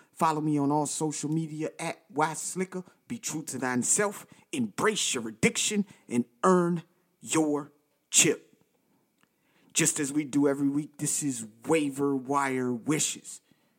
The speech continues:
We look over all the injuries that happened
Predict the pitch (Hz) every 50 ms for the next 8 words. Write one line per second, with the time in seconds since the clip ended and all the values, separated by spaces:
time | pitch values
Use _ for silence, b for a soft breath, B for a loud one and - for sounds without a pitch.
0 | _ _ _ _ _ _ _ _ _ _ _ _ _ _ _ - - 113 113 117
1 | 120 117 117 - 131 120 117 113 117 117 120 120 117 110 117 123 120 120 120 120
2 | 113 117 113 117 120 117 120 117 120 127 123 120 123 120 - - 131 123 135 135
3 | -